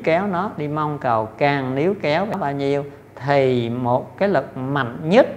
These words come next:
nó sẽ đi ngược lại với mình, phải không? Thành ra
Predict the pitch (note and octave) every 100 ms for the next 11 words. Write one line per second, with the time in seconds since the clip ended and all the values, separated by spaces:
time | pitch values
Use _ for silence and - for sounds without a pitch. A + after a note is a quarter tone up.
0 | - - - B2+ C#3+ D3+ C#3+ C3 B2 A#2
1 | B2 A2 C3 C#3+ D#3+ A2 - - - -
2 | - - D3+ D#3+ C#3 - - - - -
3 | C#3 D#3